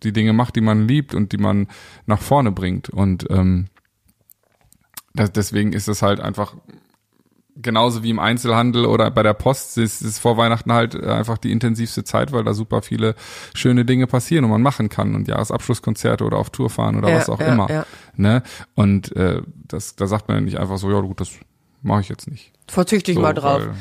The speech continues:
Speaker 2: Ja,
Speaker 1: weil
Speaker 2: bei
Speaker 1: genau,
Speaker 2: einigen ist
Speaker 1: weil ich mach's ja
Speaker 2: Weihnachten
Speaker 1: auch
Speaker 2: das
Speaker 1: super gerne.
Speaker 2: umsatzstärkste Jahr. Das Weihnachtsgeschäft ist ja auch immer das, wo alle sagen, das ist das krasseste Geschäft des Jahres.
Speaker 1: Ja, ganz genau, weil da die Leute richtig Kohle ausgeben.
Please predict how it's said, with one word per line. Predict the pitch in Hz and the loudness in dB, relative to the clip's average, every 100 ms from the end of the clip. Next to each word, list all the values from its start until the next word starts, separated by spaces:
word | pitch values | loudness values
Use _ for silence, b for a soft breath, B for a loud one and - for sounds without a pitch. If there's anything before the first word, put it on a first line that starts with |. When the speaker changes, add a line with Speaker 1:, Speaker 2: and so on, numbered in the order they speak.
| B B B | B B B
Speaker 2:
Ja, | 202 | 0
Speaker 1:
weil | 233 | 2
Speaker 2:
bei | 107 107 | 2 2
Speaker 1:
genau, | 117 113 | 2 2
Speaker 2:
einigen | 104 | 2
ist | 196 - - | -2 -8 -6
Speaker 1:
weil | 101 | -4
ich | 101 | 0
mach's | 113 | 0
ja | 170 | 2
Speaker 2:
Weihnachten | 110 104 | 2 0
Speaker 1:
auch | |
Speaker 2:
das | 170 | 0
Speaker 1:
super | 104 | 0
gerne. | 202 214 | 0 2
Speaker 2:
umsatzstärkste | 214 208 - 196 - 214 | 0 -2 0 0 0 0
Jahr. | 220 208 | 2 2
Das | 165 | 2
Weihnachtsgeschäft | 160 214 202 160 - 160 151 | 0 0 -2 -6 -2 -2 -2
ist | - | -2
ja | 170 123 | 2 2
auch | 160 | 2
immer | - 156 156 | 0 0 2
das, | 151 156 - | 0 -2 0
wo | |
alle | 156 151 151 | 0 2 2
sagen, | 151 | 2
das | 139 - | 0 -6
ist | - | -6
das | 143 - | -6 -8
krasseste | - 156 156 - - 156 | -2 0 2 0 -6 -4
Geschäft | 156 156 143 151 | -2 0 0 -2
des | - | 0
Jahres. | 160 160 143 139 - _ b b b b b | 4 4 2 -6 -8 _ b b b b b
Speaker 1:
Ja, | 76 - - _ - | -4 -4 -8 _ -10
ganz | 107 - | -10 -4
genau, | 120 117 101 | 2 2 4
weil | 98 | 0
da | 95 95 | 0 -2
die | |
Leute | 98 104 107 110 | 2 2 2 0
richtig | 110 104 110 | -2 -2 -4
Kohle | - 120 104 | 2 2 2
ausgeben. | 107 - - - 101 | 0 -4 -6 -6 -8